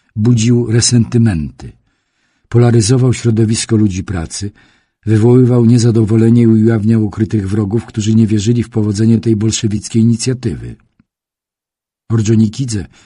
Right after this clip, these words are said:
już we wrześniu tysiąc dziewięćset trzydziestego piątego roku, kilka tygodni przed rozpoczęciem kampanii socjalistycznego współzawodnictwa pracy,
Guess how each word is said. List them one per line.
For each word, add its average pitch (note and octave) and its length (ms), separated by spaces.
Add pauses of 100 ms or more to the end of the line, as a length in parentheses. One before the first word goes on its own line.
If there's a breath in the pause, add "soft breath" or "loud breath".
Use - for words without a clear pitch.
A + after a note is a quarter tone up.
(120 soft breath)
już A2+ 160
we A2 120
wrześniu A#2+ 400
tysiąc G#2+ 340
dziewięćset A2+ 480
trzydziestego G#2 560
piątego G2+ 440
roku, F2+ 360 (920 soft breath)
kilka C#3 380
tygodni A2+ 440
przed G#2 220
rozpoczęciem A2 680
kampanii G#2+ 480
socjalistycznego G#2+ 920
współzawodnictwa G2 960
pracy, G2 500